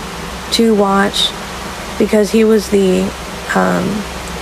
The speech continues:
founder of the company, and he wasn't gonna let me go originally 'cause I think he was a little embarrassed that it was segregated. I'm not really sure, or that just the fact that, like, I was new, and he's like, "Should she just stay in the office?" So we went, um,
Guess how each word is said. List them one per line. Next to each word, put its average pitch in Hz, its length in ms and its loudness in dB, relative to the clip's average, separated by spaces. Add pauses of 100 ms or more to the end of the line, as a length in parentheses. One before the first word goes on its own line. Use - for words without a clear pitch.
founder 202 300 2
of 196 80 0
the 208 80 2
company, 190 500 0 (480)
and 214 140 2
he 233 80 6
wasn't 262 240 2
gonna 302 180 2
let 302 140 2
me 269 100 4
go 240 320 2
originally 208 500 4
'cause 196 160 2
I 190 80 4
think 208 200 0
he 214 100 2
was 214 100 6
a 208 60 4
little 196 280 2
embarrassed - 440 0
that 190 140 0
it - 80 0
was 175 100 -2
segregated. 175 760 0
I'm 170 100 2
not 180 160 0
really 185 180 0
sure, 175 360 0
or 202 240 2
that 190 200 0 (160)
just 185 220 0
the 202 80 2
fact 185 280 -2
that, 185 200 0
like, 170 180 0
I 170 120 0
was 170 200 2
new, 165 280 4
and 165 100 2
he's 165 180 2
like, 156 200 0
"Should 175 180 0
she 170 240 0
just 165 160 -2
stay 156 180 -2
in 160 80 0
the 175 120 2
office?" 165 360 0 (640)
So 240 280 2
we 226 180 4
went, 226 500 2 (760)
um, 208 460 2